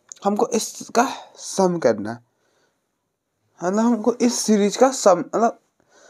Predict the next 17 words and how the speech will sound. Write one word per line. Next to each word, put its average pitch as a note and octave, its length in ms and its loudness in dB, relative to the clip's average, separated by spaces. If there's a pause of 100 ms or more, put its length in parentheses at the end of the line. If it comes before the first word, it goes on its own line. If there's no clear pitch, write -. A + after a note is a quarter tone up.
(220)
अब G3 100 0
देखो A#3+ 200 4
समेशन G#3+ 520 2
है C4 80 0
ना, A#3+ 120 0
तो C4 120 -2
समेशन G3+ 560 2
का A#3 120 2
मतलब G3 400 2
होता D3 320 2
है, - 100 -6 (480)
समेशन F#3 580 0
का A#3+ 100 4
मतलब F3 340 2
होता D#3 240 2
है - 120 -2
सम, - 280 -4